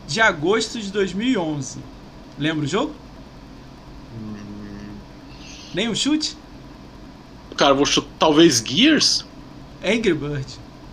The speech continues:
Speaker 2: Angry? Ah, mas foi, mas aí foi no celular.
Speaker 1: É, mas a conta já tava
Speaker 2: Foi no
Speaker 1: criada.
Speaker 2: Windows Phone.
Speaker 1: Mas tava
Speaker 2: Tava,
Speaker 1: criada,
Speaker 2: pô, a minha,
Speaker 1: é.
Speaker 2: a minha conta, a minha conta Microsoft, ela existe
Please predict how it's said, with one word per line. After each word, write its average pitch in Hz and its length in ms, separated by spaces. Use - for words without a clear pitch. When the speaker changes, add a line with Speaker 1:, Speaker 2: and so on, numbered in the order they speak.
Speaker 2:
Angry? 233 480
Ah, 247 180
mas 247 140
foi, 220 180
mas 190 240
aí 208 120
foi 220 260
no 226 440
celular. 214 640
Speaker 1:
É, 196 160
mas 127 180
a 135 60
conta 143 320
já 160 120
tava 165 200
Speaker 2:
Foi 151 100
no 165 80
Speaker 1:
criada. 202 200
Speaker 2:
Windows 165 160
Phone. 165 140
Speaker 1:
Mas 156 160
tava 147 180
Speaker 2:
Tava, 160 240
Speaker 1:
criada, 196 240
Speaker 2:
pô, 151 60
a - 40
minha, 107 180
Speaker 1:
é. 135 80
Speaker 2:
a 113 100
minha 131 200
conta, 143 360
a 110 160
minha 123 220
conta 131 320
Microsoft, 120 760
ela 151 180
existe 123 480